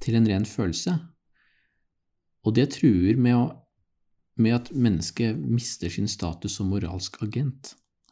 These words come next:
Som vi har sett tidligere, er det viktig for Wojtyła å understreke at den fenomenologiske metoden, altså analysen av erfaring, må suppleres av en robust metafysikk,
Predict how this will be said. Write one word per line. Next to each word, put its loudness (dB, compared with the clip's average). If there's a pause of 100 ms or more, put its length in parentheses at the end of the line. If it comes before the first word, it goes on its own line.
(1500)
Som 2
vi 4
har 0
sett -4
tidligere, 2
er 0
det 4
viktig -6
for -4
Wojtyła -2
å 0
understreke -4
at -6
den -4 (640)
fenomenologiske -2
metoden, 0 (180)
altså -8
analysen -2
av -4
erfaring, -6 (540)
må 0
suppleres -2
av -4
en 0
robust -4
metafysikk, -6